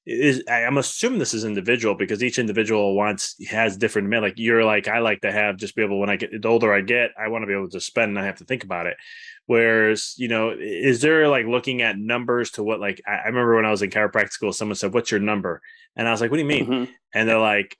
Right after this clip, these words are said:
Speaker 1: and I know, you know, I know, you know where I'm going with this. And I was like,
Speaker 2: Yep.
Speaker 1: "I know what you're talking about." And he's like, "You, what's your number? What, what number do you need to get to, to enjoy your life and have a, literally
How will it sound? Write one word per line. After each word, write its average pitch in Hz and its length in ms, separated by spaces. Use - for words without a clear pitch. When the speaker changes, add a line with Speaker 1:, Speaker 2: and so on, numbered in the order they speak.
Speaker 1:
and 110 280
I 113 60
know, 120 100
you 120 100
know, 110 220
I 117 160
know, 135 80
you 143 120
know 120 140
where 101 80
I'm 101 140
going 101 160
with 98 80
this. 101 280
And 107 380
I 104 160
was 110 140
like, 120 260
Speaker 2:
Yep. - 80
Speaker 1:
"I 107 60
know 120 80
what 120 100
you're 127 180
talking 127 160
about." 95 240
And 95 80
he's 101 140
like, 104 280
"You, 98 260
what's 101 240
your 113 120
number? 135 360
What, 101 240
what 117 180
number 123 260
do 127 80
you 123 100
need 120 220
to 110 80
get 127 240
to, 101 320
to 101 400
enjoy 113 580
your 120 340
life 107 460
and 104 160
have 101 300
a, 95 80
literally 101 720